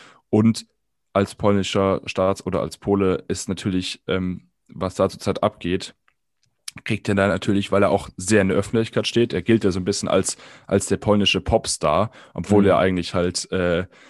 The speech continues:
Speaker 1: äh, Black Metal spielt, was ich irgendwie
Speaker 2: Mhm.
Speaker 1: auch sehr interessant find.
Speaker 2: Ja,
Speaker 1: Aber,
Speaker 2: das
Speaker 1: äh,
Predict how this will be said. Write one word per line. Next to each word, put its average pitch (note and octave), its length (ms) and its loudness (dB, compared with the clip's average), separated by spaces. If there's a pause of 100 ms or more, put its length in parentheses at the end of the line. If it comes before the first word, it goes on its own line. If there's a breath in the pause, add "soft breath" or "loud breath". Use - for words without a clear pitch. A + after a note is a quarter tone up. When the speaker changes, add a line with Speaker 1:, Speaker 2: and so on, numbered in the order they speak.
(200 soft breath)
Speaker 1:
äh, F2+ 180 0
Black F#2+ 260 2
Metal E2+ 180 0
spielt, G#2+ 360 0
was F2 120 -4
ich F2 100 -6
irgendwie G2+ 200 -2
Speaker 2:
Mhm. G2+ 60 0
Speaker 1:
auch G2 100 -2
sehr F2+ 300 -4
interessant F#2 400 -4
find. F#2 280 -6 (400 soft breath)
Speaker 2:
Ja, F#2 60 0
Speaker 1:
Aber, F#2+ 100 4
Speaker 2:
das F#2+ 300 2
Speaker 1:
äh, F2+ 260 -2